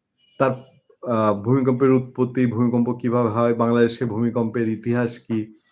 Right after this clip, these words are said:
এবং ইতিহাস যেটা বলে সেটা আরো ভয়ঙ্কর। বাংলাদেশে একশো থেকে দেড়শো বছরের ব্যবধানে ভয়ঙ্কর, ভয়ঙ্কর ভূমিকম্প হওয়ার রেকর্ড আছে। সতেরোশো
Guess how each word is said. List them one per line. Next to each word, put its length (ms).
এবং 200
ইতিহাস 500
যেটা 220
বলে 200
সেটা 220
আরো 120
ভয়ঙ্কর। 520
বাংলাদেশে 400
একশো 280
থেকে 180
দেড়শো 360
বছরের 340
ব্যবধানে 560
ভয়ঙ্কর, 500
ভয়ঙ্কর 340
ভূমিকম্প 500
হওয়ার 320
রেকর্ড 340
আছে। 320
সতেরোশো 920